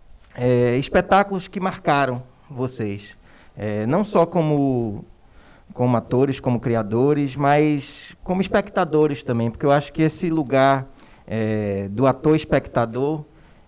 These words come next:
é, é imprescindível, assim, é muito importante pra nossa formação,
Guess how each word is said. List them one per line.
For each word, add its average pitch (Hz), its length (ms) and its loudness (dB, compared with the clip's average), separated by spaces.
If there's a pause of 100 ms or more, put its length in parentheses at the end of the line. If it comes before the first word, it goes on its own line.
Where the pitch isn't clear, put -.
(180)
é, 147 360 2 (720)
é 190 80 -2
imprescindível, 185 840 0
assim, 131 280 -2
é 143 40 2
muito 180 220 0
importante 185 520 0
pra 160 140 0
nossa 135 220 -4
formação, 113 720 -4